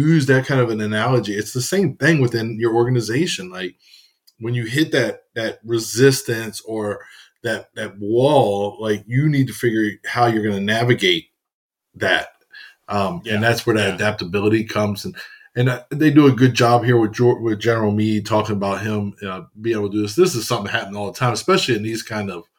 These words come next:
Speaker 1: um, conflicts back then, is the ability to adapt. You know, a leader who couldn't adapt was not gonna be a successful leader. Um,
Speaker 2: Oh,
Speaker 1: it,
Speaker 2: absolutely.
Speaker 1: it,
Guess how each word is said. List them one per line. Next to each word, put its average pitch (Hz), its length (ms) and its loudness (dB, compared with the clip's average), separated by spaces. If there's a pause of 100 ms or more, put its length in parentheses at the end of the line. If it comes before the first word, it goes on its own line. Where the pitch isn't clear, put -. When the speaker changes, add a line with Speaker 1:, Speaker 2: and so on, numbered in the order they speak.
(640)
Speaker 1:
um, 87 360 -10 (220)
conflicts 123 520 2
back 95 300 -8
then, 107 240 -6
is 90 200 -12 (400)
the 113 300 -2
ability 127 500 2
to 120 180 -4
adapt. 101 560 -4 (200)
You 101 140 -16
know, 90 220 -16 (400)
a 117 60 -14
leader 139 280 4
who 127 80 6
couldn't 120 240 0
adapt 104 360 -2
was 95 180 -8
not 107 340 -6
gonna 98 140 -4
be 95 140 -6
a 95 60 -4
successful 90 580 -4
leader. 87 300 -2 (960)
Um, 104 220 -2
Speaker 2:
Oh, 135 80 2
Speaker 1:
it, 113 120 0
Speaker 2:
absolutely. 117 360 2 (100)
Speaker 1:
it, - 40 -8